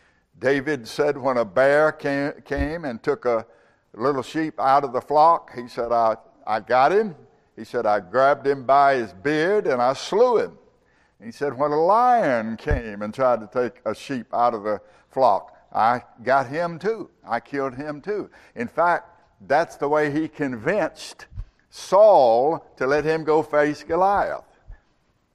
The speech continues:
When he said, "I'll go out and face him," Saul said, "You're just a youth." And this, he's been a, he's been a, a man of war since his youth,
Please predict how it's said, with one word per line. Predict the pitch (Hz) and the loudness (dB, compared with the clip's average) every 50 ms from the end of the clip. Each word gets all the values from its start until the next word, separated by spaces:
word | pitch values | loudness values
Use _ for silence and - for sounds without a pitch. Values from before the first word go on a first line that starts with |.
| _ _ _ _ | _ _ _ _
When | - 98 110 | -14 -12 -10
he | 123 127 | -10 -8
said, | - - 139 120 | -4 -4 0 2
"I'll | 117 127 143 156 | 4 4 4 4
go | 131 143 143 143 | 2 2 4 4
out | 143 139 123 | 4 4 2
and | 117 120 | 0 -4
face | - 233 226 208 185 - - | -2 0 0 0 0 -2 -4
him," | 127 135 135 | -6 -6 -4
Saul | - 143 143 147 151 143 | -4 -2 0 0 0 -2
said, | - - 143 131 117 | -2 -4 -4 -4 -2
"You're | 160 208 | -4 -4
just | 208 - 151 147 139 - - | -2 -2 -4 -6 -4 -6 -8
a | 156 | -8
youth." | 151 202 262 269 190 107 82 - _ - | -8 -6 -6 -6 -6 -8 -10 -16 _ -18
And | 107 117 127 | -14 -12 -10
this, | 139 135 - - | -10 -12 -12 -14
he's | 139 160 208 185 | -12 -12 -12 -10
been | - - 139 135 127 | -8 -6 -4 0 0
a, | 117 107 - - - - - _ _ - | 0 -2 -2 -8 -18 -20 -20 _ _ -12
he's | 170 196 151 | -10 -10 -8
been | 131 131 131 127 120 | -4 -2 -2 0 2
a, | 110 110 107 - - | 0 0 0 -2 -6
a | - 113 101 | -8 -6 -2
man | 120 135 147 147 147 147 | 0 0 0 2 0 0
of | - 104 | -2 -2
war | 117 147 202 220 190 165 151 139 | -2 0 0 2 2 2 0 -2
since | - - - - 220 254 240 - - - | -6 -12 -6 -4 -2 -2 -2 -6 -10 -12
his | - 151 143 117 98 - | -12 -10 -10 -10 -10 -12
youth, | 98 104 101 95 123 175 175 _ | -14 -14 -12 -12 -12 -14 -14 _